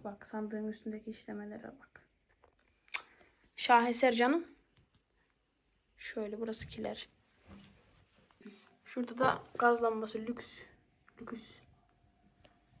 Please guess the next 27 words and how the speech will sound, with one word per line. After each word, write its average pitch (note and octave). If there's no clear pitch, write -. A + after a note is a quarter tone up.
Burada C#4
zaten C4
gaz B3+
lambası G#3+
var. -
Yakmaya C4
çalıştık B3
ama A#3+
yanmadı. A#3
Gazını A3+
alırız A3+
onun A3
da G#3
bir G#3
ara. G3+
Bu D#4
da D#4+
zilmiş C4
ama B3+
şu A#3+
an A#3+
çalışmıyor. A3
Değişik A3+
bir A3
şey, F#3+
yapı G#3
yani. G3